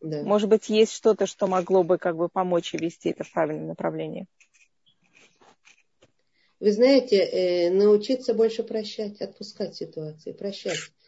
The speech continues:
Speaker 1: Перепрыгивать
Speaker 2: Окей.
Speaker 1: через них, знаете, это основное.
Speaker 2: Мгм.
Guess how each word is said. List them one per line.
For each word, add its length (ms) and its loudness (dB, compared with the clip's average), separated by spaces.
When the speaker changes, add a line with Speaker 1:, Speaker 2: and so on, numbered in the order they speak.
Speaker 1:
Перепрыгивать 640 4
Speaker 2:
Окей. 0 -
Speaker 1:
через 220 2
них, 200 -6
знаете, 460 2
это 180 0
основное. 720 2
Speaker 2:
Мгм. 280 -4